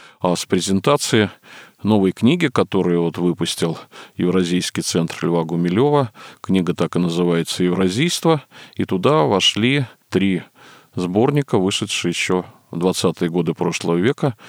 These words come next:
вышедшие в «Русской эмиграции». И эти книги, насколько я понимаю, эти статьи, которые туда вошли, крайне важны для понимания русского пути, для понимания того, куда мы движемся,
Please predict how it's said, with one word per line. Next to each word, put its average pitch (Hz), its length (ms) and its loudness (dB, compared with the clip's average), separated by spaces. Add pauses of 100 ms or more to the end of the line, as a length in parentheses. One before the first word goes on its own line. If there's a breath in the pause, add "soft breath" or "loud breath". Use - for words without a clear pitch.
(340 loud breath)
вышедшие 82 760 -4 (220 loud breath)
в 85 100 -8
«Русской 87 360 -2
эмиграции». 107 680 0 (500 loud breath)
И 87 340 0
эти 139 220 -2
книги, 113 460 0 (360 loud breath)
насколько 87 500 -4
я 90 100 2
понимаю, 92 440 0
эти 85 260 -2 (220 loud breath)
статьи, - 400 0
которые 101 340 0
туда 98 220 -2
вошли, 92 380 0 (280 loud breath)
крайне 98 380 2
важны 98 440 2
для 104 400 0 (460 loud breath)
понимания 98 520 2
русского 95 340 0
пути, 82 360 -4
для 80 260 -4
понимания 82 560 -2
того, 80 300 -2
куда 101 260 0
мы 131 140 2
движемся, 107 600 0